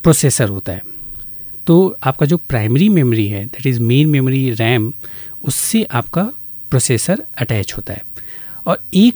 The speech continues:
processor, जैसे आपका आई थ्री एक processor है, हम कभी कंप्यूटर आप purchase करने जाएं तो आप देखें तो आपको जो seller है वो कहेगा कि हमारे में आई five processor है या फिर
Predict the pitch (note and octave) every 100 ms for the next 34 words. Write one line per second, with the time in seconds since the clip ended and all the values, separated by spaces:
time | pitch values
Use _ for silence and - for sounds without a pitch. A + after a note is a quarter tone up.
0 | - E3+ - B2+ - G#2+ B2 B2+ A#2+ D3+
1 | - B2 - D#3 - B2+ C3+ D#3 D#3 D3+
2 | C#3+ - B2 - G2+ G#2 G2 G#2+ - _
3 | _ - B2+ F#3 - - C3+ C#3 C#3 A#2+
4 | B2 B2+ C3 - A2+ C3+ - B2 A#2 A#2
5 | C3+ A3+ - - - - - F#3 A#2+ A#2+
6 | C#3 - C#3+ C#3 C3+ B2 - C#3 C3 B2
7 | A#2+ - - C3 C#3 C3+ B2+ B2+ B2+ B2+
8 | B2+ C3 A#2 A#2+ A#2+ - A#2 A#2 A#2+ -
9 | A2+ - G2+ A#2+ G#2+ G2+ G#2 A2 B2+